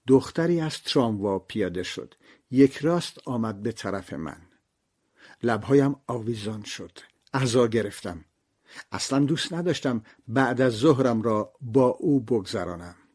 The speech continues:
تازه تظاهر بکنم خوشحالم. چاره ای نبود. باید تحمل می‌کردم. لبخند زدم و کلاهم را به احترامش برداشتم.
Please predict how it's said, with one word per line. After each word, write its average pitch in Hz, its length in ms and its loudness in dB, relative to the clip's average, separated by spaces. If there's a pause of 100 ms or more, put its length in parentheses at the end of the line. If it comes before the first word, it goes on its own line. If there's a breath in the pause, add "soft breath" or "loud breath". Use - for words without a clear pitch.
(840)
تازه 123 500 0 (440)
تظاهر 127 480 2
بکنم 139 320 2
خوشحالم. 113 640 -6 (880)
چاره 139 300 4
ای 139 120 6
نبود. 82 380 -4 (360 soft breath)
باید 135 200 4
تحمل 107 440 -4
می‌کردم. 90 560 -8 (420 loud breath)
لبخند 135 400 0
زدم 143 360 2
و 151 200 -2
کلاهم 135 480 4
را 123 120 2
به 117 120 2
احترامش 113 600 -2
برداشتم. 95 640 -6